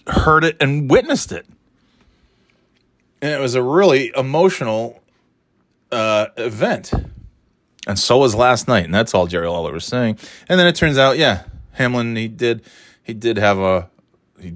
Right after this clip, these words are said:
have a heart, had a heart attack. His heartbeat rest-, Buffalo safety Damar Hamlin had his heartbeat restored on the field, uh, after suffering, this is Elena Getzenberg, E S P N,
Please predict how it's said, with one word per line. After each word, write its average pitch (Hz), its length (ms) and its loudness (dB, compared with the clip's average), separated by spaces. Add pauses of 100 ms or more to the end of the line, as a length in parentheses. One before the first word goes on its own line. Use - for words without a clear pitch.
(120)
have 95 200 -4
a 101 80 2
heart, 104 160 2
had 95 120 0
a 104 100 2
heart 139 120 2
attack. - 380 -8 (1000)
His 107 180 -2
heartbeat 175 280 4
rest-, 143 560 -4
Buffalo 185 380 4
safety 156 400 0
Damar 120 300 0
Hamlin 120 280 -2
had 107 160 -2
his 95 120 -4
heartbeat 117 280 -2
restored 104 580 -2 (440)
on 139 180 -2
the 143 80 -2
field, 113 640 0 (520)
uh, - 40 -4
after 95 580 -2
suffering, 107 460 -2
this 98 180 -6
is 90 180 -6
Elena 101 400 -2
Getzenberg, 90 800 -2
E 92 100 0
S 95 120 0
P - 160 0
N, 92 160 -6